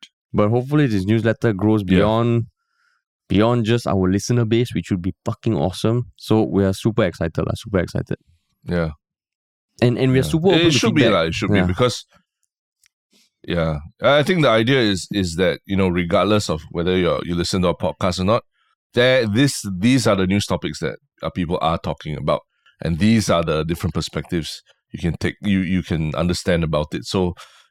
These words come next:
Speaker 2: you know, in this world where news media is so polarized and you don't know who to believe anymore, why not just listen to both sides and then come to your own opinion lah, right?
Speaker 1: Yeah, exactly.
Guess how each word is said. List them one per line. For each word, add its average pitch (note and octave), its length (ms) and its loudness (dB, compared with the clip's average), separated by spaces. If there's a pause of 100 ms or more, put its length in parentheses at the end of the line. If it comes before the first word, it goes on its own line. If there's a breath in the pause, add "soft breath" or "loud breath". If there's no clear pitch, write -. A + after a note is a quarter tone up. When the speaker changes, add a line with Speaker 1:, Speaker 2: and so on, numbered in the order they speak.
Speaker 2:
you G2+ 80 -4
know, A2 100 0
in G2+ 80 2
this A2 200 0
world G2+ 320 2
where D#2+ 500 -2
news G2 400 0
media F#2+ 520 2
is D#2+ 140 -6
so F#2 160 -2 (120)
polarized F2 760 0
and D#2+ 100 -4
you E2 100 -4
don't F#2 160 -2
know F#2 60 -2
who F2+ 140 -2
to E2+ 60 -4
believe E2 320 -4
anymore, E2+ 380 -2 (480 loud breath)
why G3+ 160 2
not A2+ 180 2
just G#2+ 220 -2 (200)
listen F#2 300 -2
to F#2 60 0
both F#2 180 0
sides A2 340 0
and E2 140 -2
then F#2 80 0
come F#2+ 180 0
to - 80 -4
your E2 120 0
own F2+ 100 0
opinion G#2+ 400 0
lah, F2 100 -2 (100)
right? F#2+ 160 -4 (640)
Speaker 1:
Yeah, G2 220 2 (200)
exactly. F2+ 480 -2